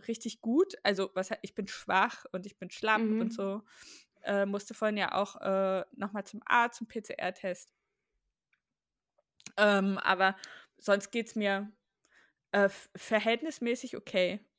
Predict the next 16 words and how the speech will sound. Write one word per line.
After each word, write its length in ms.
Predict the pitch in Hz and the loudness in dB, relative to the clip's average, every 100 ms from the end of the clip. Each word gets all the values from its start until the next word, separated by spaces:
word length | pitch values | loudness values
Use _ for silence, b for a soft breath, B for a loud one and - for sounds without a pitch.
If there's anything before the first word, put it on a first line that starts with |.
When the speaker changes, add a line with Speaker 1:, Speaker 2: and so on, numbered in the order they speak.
| _ | _
Speaker 1:
Ähm, 720 | 190 190 190 190 190 208 233 - | -6 -4 -6 -6 -8 -10 -12 -12
ich, 260 | 220 - - | -12 -12 -6
ich, 280 | 208 - - 202 B B B | -6 -6 -10 -14 B B B
ich 140 | - - | -8 0
find, 180 | 277 269 | 2 2
äh, 120 | - 233 | 4 4
ich 120 | 233 | 4
bin 120 | 269 | -2
extrem 480 | 226 - - 247 220 | -2 -4 -2 -2 -2
kurzatmig. 840 | - 214 - - 160 180 175 - - | -2 -4 -2 -2 -2 -2 -6 -8 -12
Ich 160 | 202 | -4
wohne 200 | 240 254 | 0 2
ja 60 | 240 | 2
im 40 | |
vierten 360 | 214 247 226 226 | 2 2 2 0
Stock 500 | - - 254 403 - | -4 6 8 8 4